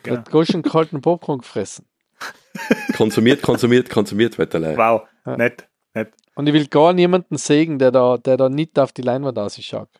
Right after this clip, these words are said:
Speaker 2: Wenn wir,
Speaker 3: Ja, auch wenn's den
Speaker 2: wenn
Speaker 3: schon
Speaker 2: wir
Speaker 3: hundertmal gesehen habt.
Speaker 2: Genau, weil den Film, den wir anschauen werden, kann sein, dass den schon hundertmal gesehen habt.
Speaker 1: Und wenn
Speaker 2: Kann
Speaker 1: es
Speaker 2: ich
Speaker 1: kalt
Speaker 2: verstehen.
Speaker 1: ist, während man Tyrannosaurus Rex sieht auf der Leinwand,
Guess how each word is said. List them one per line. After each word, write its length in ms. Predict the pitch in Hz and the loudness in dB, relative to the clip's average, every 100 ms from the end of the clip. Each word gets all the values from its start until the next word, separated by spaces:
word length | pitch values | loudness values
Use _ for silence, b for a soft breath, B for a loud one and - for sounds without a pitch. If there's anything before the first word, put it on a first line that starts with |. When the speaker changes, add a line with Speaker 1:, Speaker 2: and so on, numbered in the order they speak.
| _ | _
Speaker 2:
Wenn 200 | 135 131 | -10 -6
wir, 140 | 127 127 | -4 -4
Speaker 3:
Ja, 180 | 87 85 - | -4 -6 -4
auch 140 | 101 113 | -2 0
wenn's 180 | 120 | 0
den 80 | - | 0
Speaker 2:
wenn 60 | 131 | 2
Speaker 3:
schon 80 | 117 | 2
Speaker 2:
wir 60 | |
Speaker 3:
hundertmal 300 | 131 117 85 | 2 2 0
gesehen 300 | 82 85 80 | 0 -2 -4
habt. 220 | 80 - _ _ _ _ _ _ _ _ | -6 -14 _ _ _ _ _ _ _ _
Speaker 2:
Genau, 320 | 156 147 147 131 | 0 2 2 2
weil 220 | 131 127 | 0 0
den 240 | - 143 | -4 -6
Film, 300 | 135 165 170 | -2 -2 0
den 180 | 156 147 | 0 0
wir 100 | 147 | 0
anschauen 400 | 151 165 147 131 | 0 -2 -4 -2
werden, 400 | 127 123 135 139 _ _ _ _ | -2 -2 -4 -10 _ _ _ _
kann 180 | - 143 | -10 -8
sein, 200 | 127 139 | -2 -4
dass 100 | 131 | -4
den 160 | - 117 | -8 -12
schon 160 | 110 110 | -12 -14
hundertmal 360 | 110 107 104 | -14 -14 -16
gesehen 260 | - 120 110 | -16 -20 -20
habt. 240 | 117 - - - | -20 -20 -14 -2
Speaker 1:
Und 200 | 135 123 | 0 2
wenn 140 | 143 | 0
Speaker 2:
Kann 100 | 147 | -2
Speaker 1:
es 60 | 123 | -4
Speaker 2:
ich 80 | |
Speaker 1:
kalt 320 | - 131 175 - | 0 2 2 2
Speaker 2:
verstehen. 100 | 117 | 0
Speaker 1:
ist, 300 | - - - | 0 -10 -4
während 260 | 120 123 120 | 0 0 0
man 200 | 123 120 | 0 2
Tyrannosaurus 720 | 127 123 139 - 123 120 117 | 2 2 0 2 2 2 2
Rex 300 | 127 - - | 0 0 -2
sieht 220 | 120 - | -2 0
auf 80 | 110 | -4
der 120 | - | 0
Leinwand, 520 | 107 104 98 95 - | -2 -2 -4 -8 -12